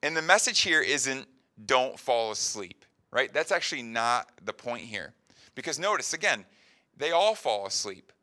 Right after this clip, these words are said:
both the wise and the foolish.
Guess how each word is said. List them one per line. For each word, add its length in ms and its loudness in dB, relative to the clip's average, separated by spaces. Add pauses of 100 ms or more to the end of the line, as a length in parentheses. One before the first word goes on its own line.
(140)
both 480 -2
the 100 -6
wise 800 -2 (240)
and 500 -4 (540)
the 80 -10
foolish. 600 -8